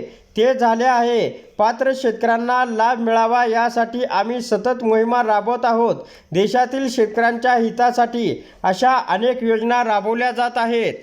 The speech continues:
या ठिकाणी पंतप्रधान श्री नरेंद्र मोदी भागलपूरमध्ये आणखी काही कार्यक्रम पूर्ण करतील. बिहारमधील बरौनी येथे बरौनी डेअरीद्वारे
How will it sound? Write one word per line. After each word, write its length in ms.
या 220
ठिकाणी 480
पंतप्रधान 840
श्री 180
नरेंद्र 480
मोदी 380
भागलपूरमध्ये 1000
आणखी 380
काही 320
कार्यक्रम 500
पूर्ण 340
करतील. 480
बिहारमधील 800
बरौनी 500
येथे 460
बरौनी 500
डेअरीद्वारे 840